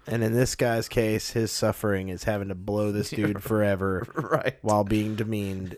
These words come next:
Speaker 1: in a dog costume.
Speaker 2: Yep.
Speaker 1: Damn.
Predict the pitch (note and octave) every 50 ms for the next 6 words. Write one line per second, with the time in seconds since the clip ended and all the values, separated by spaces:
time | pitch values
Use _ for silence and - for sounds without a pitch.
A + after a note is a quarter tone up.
0 | - - A#2+ A2 G2+ F#2 F2+ F2+ F#2 G#2+ - - - B2 - - - D3+ - D#3
1 | E3+ D3 - - - - - - - - - - - - - - _ _ _ -
2 | _ _ _ - - D3 G3+ G3 A#2